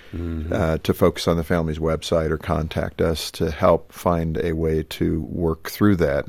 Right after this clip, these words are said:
Speaker 2: and get to a better place. Uh, I wanna get back on this just for a moment, but it feels like one of the greatest dilemmas, Julie, that a, a woman can have is,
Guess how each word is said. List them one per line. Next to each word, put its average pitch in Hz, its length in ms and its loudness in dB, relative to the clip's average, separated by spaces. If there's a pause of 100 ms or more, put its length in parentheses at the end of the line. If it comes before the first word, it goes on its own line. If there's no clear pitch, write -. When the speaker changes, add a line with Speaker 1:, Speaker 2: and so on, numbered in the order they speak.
Speaker 2:
and 80 440 -2 (420)
get 104 220 4
to 95 140 2
a 78 40 0
better 76 280 2
place. 82 540 2 (480)
Uh, - 120 -4 (240)
I 120 40 8
wanna 156 200 4
get 107 180 6
back 104 240 4
on 90 160 2
this 85 420 -2 (160)
just 113 200 4
for 92 140 4
a 82 60 2
moment, 82 520 -2
but 95 240 2 (200)
it 117 160 0
feels 190 420 4
like 90 240 4
one 98 120 2
of 92 60 0
the 87 60 -2
greatest 90 460 4
dilemmas, 85 800 -2 (360)
Julie, 90 360 2
that 82 180 2
a, 82 300 0
a - 20 -2
woman 90 720 0 (180)
can 85 540 0 (680)
have 78 540 4
is, 87 560 0